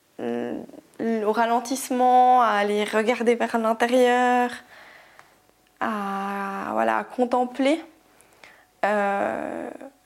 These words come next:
et puis, euh, ben, comme, voilà, l'au-, l'automne, les feuilles tombent, les feuilles meurent, ce, ce cycle un peu de, euh, vie, mort et renaissance au printemps, euh,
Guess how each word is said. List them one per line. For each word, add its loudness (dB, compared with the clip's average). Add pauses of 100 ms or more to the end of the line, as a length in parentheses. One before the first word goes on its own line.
(420)
et -6
puis, -4
euh, 4
ben, 0
comme, -8
voilà, -2
l'au-, -6 (120)
l'automne, -4
les -8
feuilles -4
tombent, 0
les -2
feuilles -4
meurent, 2
ce, -4 (100)
ce -6
cycle -2
un 2
peu 0
de, 2 (600)
euh, -2 (340)
vie, -2
mort 2
et 0
renaissance 0
au 2
printemps, -2 (720)
euh, -6